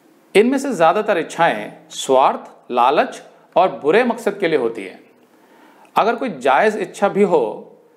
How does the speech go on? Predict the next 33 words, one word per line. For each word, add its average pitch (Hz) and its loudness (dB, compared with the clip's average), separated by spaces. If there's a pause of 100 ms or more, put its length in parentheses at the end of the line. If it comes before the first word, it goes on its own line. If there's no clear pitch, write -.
(360)
तो 196 4
मनुष्य 185 2
परमेश्वर 214 0
के 240 0
पास 208 0
नहीं 175 -2
जाना 135 -2
चाहता, 101 -8 (920)
क्योंकि 196 2
एक 240 0
तो 269 0
परमेश्वर 226 0
दिखाई 160 -2
नहीं 180 -6
देता, 110 -10 (500)
दूसरा 190 2 (340)
उसका 269 0
रास्ता 147 2
बहुत 262 2
लंबा 160 -2
होता 104 -4
है, - -16 (1080)
जबकि 202 2
इन 247 0
काली 170 2
शक्तियों 233 -2
का 226 2
इस्तेमाल 185 0
करने 170 0
वाले 160 4
लोगों 139 -2
के 131 -2
पास - 0